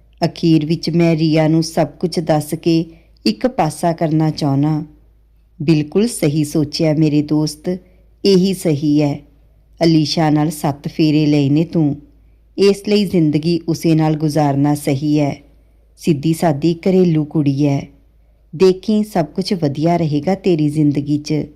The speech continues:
ਕਹਿ ਕੇ ਰਾਜੇਸ਼ ਨੇ ਸਤੀਸ਼ ਨੂੰ ਜੱਫੀ ਪਾਈ। ਸਤੀਸ਼ ਘਰ ਆਇਆ। ਅਲੀਸ਼ਾ ਦਾ ਘਰ ਦਾ ਕੰਮ ਕਰਕੇ ਬੁਰਾ ਹਾਲ ਸੀ। ਦੂਜੇ ਚੌਥੇ ਦਿਨ ਦੀ ਵਿਆਹੀ ਲੱਗ ਹੀ ਨਹੀਂ ਰਹੀ ਸੀ ਉਹ।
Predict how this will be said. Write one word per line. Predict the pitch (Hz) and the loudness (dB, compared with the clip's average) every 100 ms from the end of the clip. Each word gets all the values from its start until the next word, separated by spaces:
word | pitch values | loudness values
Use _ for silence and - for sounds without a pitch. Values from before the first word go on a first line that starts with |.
| - _ _ _ _ | -20 _ _ _ _
ਕਹਿ | - 165 | 0 0
ਕੇ | 151 170 170 | 0 0 0
ਰਾਜੇਸ਼ | 165 156 151 151 147 175 | 0 0 0 0 0 0
ਨੇ | 165 165 - - _ | 0 -2 -6 -20 _
ਸਤੀਸ਼ | - 220 208 208 214 | -4 0 0 -2 -2
ਨੂੰ | 220 | -2
ਜੱਫੀ | - 135 - 160 | -2 -6 -2 -2
ਪਾਈ। | 147 147 143 139 143 - _ _ _ _ _ | 0 0 2 0 -4 -14 _ _ _ _ _
ਸਤੀਸ਼ | - - 156 147 | -4 0 2 0
ਘਰ | - 180 170 | -2 -2 0
ਆਇਆ। | 147 143 147 151 156 - _ _ _ - | 0 0 0 -2 -6 -14 _ _ _ -4
ਅਲੀਸ਼ਾ | 202 196 196 214 208 | -2 0 -2 -2 0
ਦਾ | 202 202 | 0 -2
ਘਰ | 220 202 | -2 -2
ਦਾ | 156 160 | 0 -2
ਕੰਮ | 160 156 147 156 | -2 0 0 0
ਕਰਕੇ | 160 147 - 165 160 | -2 -4 -2 -2 -2
ਬੁਰਾ | - 160 147 143 | -4 -2 0 0
ਹਾਲ | 139 147 139 | 0 -2 -2
ਸੀ। | 135 160 151 143 - _ _ _ _ - | -4 -2 -2 -2 -10 _ _ _ _ -2
ਦੂਜੇ | 175 135 165 | 0 2 0
ਚੌਥੇ | 156 160 147 170 151 | 2 -2 0 0 2
ਦਿਨ | 156 156 | 2 2
ਦੀ | 151 160 | 2 2
ਵਿਆਹੀ | 151 151 143 160 165 165 - _ - 180 | 2 0 0 0 -2 -4 -16 _ -6 0
ਲੱਗ | 165 156 156 | 2 0 -2
ਹੀ | 151 190 | 0 0
ਨਹੀਂ | 170 156 151 | 0 0 -2
ਰਹੀ | 135 147 | -2 -4
ਸੀ | 170 190 | -2 0
ਉਹ। | 170 160 143 | 0 -2 -4